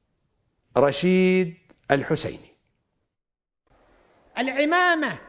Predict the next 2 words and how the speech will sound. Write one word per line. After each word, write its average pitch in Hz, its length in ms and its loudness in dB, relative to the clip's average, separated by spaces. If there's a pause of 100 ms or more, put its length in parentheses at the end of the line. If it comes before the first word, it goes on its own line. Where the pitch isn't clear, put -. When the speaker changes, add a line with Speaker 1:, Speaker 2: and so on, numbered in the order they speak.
(500)
Speaker 2:
والمعمم، 277 840 0 (1000)
العمامة 254 1000 -4